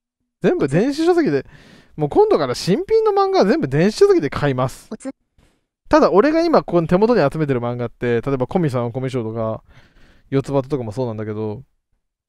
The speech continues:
Speaker 1: あの、し-、漫画で買っちゃってたから、電子書籍で買えないみたいなね。ヒロアカとかも。まだ買い始めた頃はそんなに量少なかったけど、二巻とかしか出てなかった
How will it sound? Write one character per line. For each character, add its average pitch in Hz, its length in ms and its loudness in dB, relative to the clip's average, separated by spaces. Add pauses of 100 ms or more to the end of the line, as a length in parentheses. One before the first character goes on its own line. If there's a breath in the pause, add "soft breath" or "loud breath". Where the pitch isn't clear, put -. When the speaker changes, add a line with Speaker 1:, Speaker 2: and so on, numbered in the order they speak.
(280 soft breath)
Speaker 1:
あ 113 160 -6
の、 110 140 -8
し-、 - 360 -2 (180)
漫 370 300 2
画 427 100 4
で 403 160 4
買 - 220 0
っ - 20 -12 (100)
ち - 80 0
ゃ 415 40 4
っ 403 120 2
て 392 120 6
た 302 120 0
か 196 200 2
ら、 160 360 2 (460)
電 165 200 2
子 - 40 -8
書 196 100 4
籍 139 140 0
で 113 80 -6
買 127 280 -2
え - 20 -2
な 127 120 0
い 123 60 -2
み 120 60 -6
た 117 80 -6
い - 20 -6
な 113 80 -8
ね。 117 200 -10
ヒ - 120 -6
ロ 139 140 4
ア 123 60 0
カ 135 100 0
と 127 100 -2
か 120 80 -4
も。 113 140 -10 (880 soft breath)
ま 240 160 -2
だ 262 100 2
買 233 220 2
い - 20 4
始 254 220 -2
め 277 100 -4
た - 200 -18
頃 139 200 0
は 117 60 0
そ - 140 -6
ん 220 100 -6
な 220 60 -4
に 214 120 -2
量 202 160 4
少 - 180 -8
な 147 120 -2
か 135 80 -4
っ - 40 -6
た 117 100 -10
け 113 100 -6
ど、 110 220 -12 (420)
二 180 200 2
巻 139 240 0
と - 60 -16
か - 120 -14
し - 40 -14
か 120 80 -8
出 123 80 -16
て 131 60 -16
な 123 80 -4
か 113 60 -4
っ - 40 -8
た - 240 -12